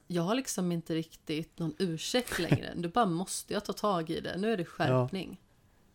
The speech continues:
Speaker 2: Ja, nej, men det
Speaker 1: Och jag älskade ju det extremt
Speaker 2: Ja,
Speaker 1: mycket.
Speaker 2: vem gjorde inte det?
Speaker 1: Farliga människor som man ska
Speaker 2: Ja,
Speaker 1: akta sig för.
Speaker 2: precis. Ja, men, men jag fick ju,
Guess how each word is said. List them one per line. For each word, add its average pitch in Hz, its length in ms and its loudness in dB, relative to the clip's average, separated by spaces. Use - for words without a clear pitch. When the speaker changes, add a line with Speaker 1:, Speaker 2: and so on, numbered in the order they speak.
Speaker 2:
Ja, 139 400 12
nej, 143 120 12
men 147 120 10
det 92 400 4
Speaker 1:
Och 190 60 2
jag 185 100 6
älskade 202 400 2
ju 196 100 6
det 175 180 4
extremt 185 1040 2
Speaker 2:
Ja, 117 280 6
Speaker 1:
mycket. 104 180 -4
Speaker 2:
vem 120 220 4
gjorde 117 200 4
inte 107 180 -2
det? 113 200 2
Speaker 1:
Farliga 180 420 6
människor 165 320 4
som 170 120 0
man 160 100 2
ska 160 140 8
Speaker 2:
Ja, 156 340 12
Speaker 1:
akta - 80 10
sig 147 100 8
för. 156 80 4
Speaker 2:
precis. - 180 2
Ja, 143 80 10
men, 147 180 12
men 147 100 12
jag 147 100 12
fick 160 220 10
ju, 151 220 10